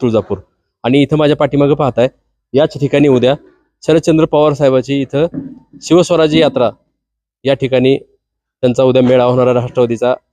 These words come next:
मोठी जय तयारी करण्यात आलेली आहे तुळजापूर या ठिकाणच्या इथं. याच सभागृहामध्ये, याच मंगल कार्यालयामध्ये इथं सभा होणार आहे, त्यांचा मेळावा होणार आहे राष्ट्र-, राष्ट्रवादीचा. आणि या सर्व मेळाव्याचं आयोजन जे आहे, ते राष्ट्रवादीच्या युती प्रदेशाध्यक्ष सत्यनारायण सलगर यांनी केलेलं आहे.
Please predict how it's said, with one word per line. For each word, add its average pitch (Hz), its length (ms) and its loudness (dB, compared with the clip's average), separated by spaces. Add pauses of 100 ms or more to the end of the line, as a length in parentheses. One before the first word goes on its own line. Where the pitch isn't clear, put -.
(180)
मोठी 127 260 -2
जय 123 300 0
तयारी 123 220 2
करण्यात 117 260 0
आलेली 113 180 -2
आहे 117 80 -2
तुळजापूर 117 340 -2
या 117 100 0
ठिकाणच्या 117 460 -2
इथं. 120 280 0 (480)
याच 139 280 -2
सभागृहामध्ये, 123 640 0 (300)
याच 151 180 -2
मंगल 131 240 2
कार्यालयामध्ये 110 580 0
इथं 123 240 -2 (1200)
सभा 135 180 0
होणार 131 260 0
आहे, 120 80 2
त्यांचा 123 260 -2
मेळावा 123 240 2
होणार 127 160 0
आहे 120 100 2
राष्ट्र-, 117 220 -6
राष्ट्रवादीचा. 117 540 -2
आणि 123 200 -2 (440)
या 147 100 2
सर्व 156 400 2
मेळाव्याचं 139 400 2
आयोजन 135 300 2
जे 135 60 0
आहे, 123 140 2
ते 120 140 -4
राष्ट्रवादीच्या 127 520 -2
युती 131 180 0
प्रदेशाध्यक्ष 117 600 -4
सत्यनारायण 113 460 -2
सलगर 117 300 0
यांनी 120 140 2
केलेलं 127 280 2
आहे. - 140 -4